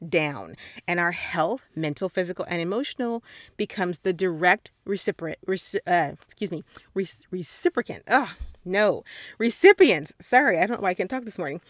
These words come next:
Recipients of our low expectations. So, you know, I, I pride myself on being transparent to you because I want you to live bliss. Like, I want every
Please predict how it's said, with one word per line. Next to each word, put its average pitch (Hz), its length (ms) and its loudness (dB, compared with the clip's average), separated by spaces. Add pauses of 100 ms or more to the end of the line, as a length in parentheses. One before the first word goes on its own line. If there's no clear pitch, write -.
(220)
Recipients 208 800 2 (360)
of 196 160 4
our 190 140 4
low 170 140 -2
expectations. - 760 -8 (880)
So, 214 320 4 (300)
you 220 60 2
know, 226 160 6 (120)
I, 214 60 6
I - 20 6
pride 269 280 0
myself 233 360 0
on 180 80 -2
being 180 200 -2
transparent 196 640 -2
to 180 100 -6
you 160 120 -4
because 175 300 -4 (100)
I 214 220 4
want 262 240 0
you 190 400 -4 (360)
to 208 140 -6
live 180 300 -2
bliss. - 320 -8
Like, 170 160 -12
I 240 240 2
want 226 240 0 (160)
every 247 500 -4